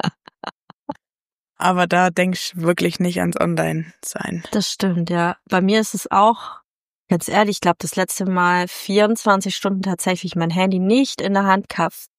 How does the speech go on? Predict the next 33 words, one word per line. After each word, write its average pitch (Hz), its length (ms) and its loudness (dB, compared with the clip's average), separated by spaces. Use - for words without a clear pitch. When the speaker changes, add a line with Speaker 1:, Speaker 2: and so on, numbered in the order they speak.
Speaker 1:
Ich 170 160 -6
glaub, 170 200 0
da 165 100 0
lag 156 220 0
ich 151 120 -4
flach. - 320 -4
Ich 180 140 0
glaub, 285 380 4
da 170 140 0
hatte 185 180 0
ich 165 80 -4
Corona 175 640 2
oder 170 140 -2
so. 170 580 -2
Speaker 2:
Ja, 185 300 -4
wenn 175 160 0
du 175 120 0
so 170 160 -6
richtig 170 340 -4
Schmerzen 175 280 0
Speaker 1:
Da 220 180 6
war 240 140 6
Speaker 2:
hast 233 80 2
Speaker 1:
ich - 60 -6
so 180 120 -4
Speaker 2:
und 196 60 -4
Speaker 1:
richtig 190 340 -2
Speaker 2:
schläfst. - 20 -8
Speaker 1:
übel 220 520 2
gedamaged. 202 680 2
Speaker 2:
Mhm. 180 440 -2
Speaker 1:
Aber 180 280 0
ansonsten, 202 880 0